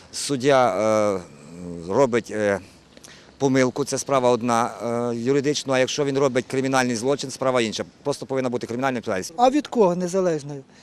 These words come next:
Speaker 2: От від кого незалежною? Від президента, від прем'єр-міністра, від прокуратури, від людей. Очевидно, що питання не в тому, щоб вона була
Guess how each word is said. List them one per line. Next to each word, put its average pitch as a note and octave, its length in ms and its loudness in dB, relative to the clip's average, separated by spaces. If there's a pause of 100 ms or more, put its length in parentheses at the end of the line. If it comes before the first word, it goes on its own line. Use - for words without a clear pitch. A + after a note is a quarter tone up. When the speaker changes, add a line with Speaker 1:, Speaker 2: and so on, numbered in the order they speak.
(300)
Speaker 2:
От C4+ 160 0
від C#4 120 -2
кого B3+ 340 4
незалежною? G3+ 640 0
Від G3+ 180 -4
президента, F#3+ 880 0 (380)
від A3 120 -2
прем'єр-міністра, A#3 1300 2
від G#3+ 220 -4
прокуратури, A3+ 920 0 (580)
від G3+ 280 -2
людей. G3 400 2 (220)
Очевидно, C#4 500 -2
що C4 440 2 (320)
питання B3 340 0
не A#3+ 100 0
в A#3 40 -10
тому, C#4 240 0
щоб A3+ 140 -6
вона A3 200 0
була G#3+ 320 4